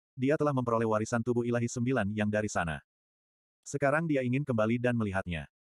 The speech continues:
Ketika dia datang ke tebing setan hitam lagi, Lin Xuan masih merasakan informasi yang menakutkan. Saat itu, pertempuran yang menggemparkan telah terjadi di sini, menyebabkan tubuh ilahi sembilan yang hancur. Orang bisa membayangkan betapa mengerikannya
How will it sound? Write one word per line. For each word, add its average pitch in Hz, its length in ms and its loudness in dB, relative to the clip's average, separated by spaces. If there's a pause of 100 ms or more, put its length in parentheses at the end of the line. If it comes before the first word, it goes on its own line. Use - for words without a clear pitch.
(720)
Ketika 151 360 2
dia 151 160 4
datang 127 200 2
ke 123 80 -2
tebing 117 240 0
setan 120 280 0
hitam 113 240 0
lagi, 110 360 0 (200)
Lin 131 160 2
Xuan 127 200 2
masih 113 240 -2
merasakan 110 400 0
informasi 127 560 0
yang 92 160 -2
menakutkan. 87 520 -2 (1200)
Saat 139 320 -2
itu, 135 320 2 (160)
pertempuran 143 480 2
yang 156 160 0
menggemparkan 117 480 0
telah 110 160 0
terjadi 113 320 0
di 113 80 -2
sini, 131 300 0 (180)
menyebabkan 123 480 2
tubuh 120 240 0
ilahi 113 160 2
sembilan 135 400 0
yang 92 160 -2
hancur. 85 400 -4 (960)
Orang 151 320 2
bisa 143 160 0
membayangkan 117 480 2
betapa 117 320 2
mengerikannya 113 480 0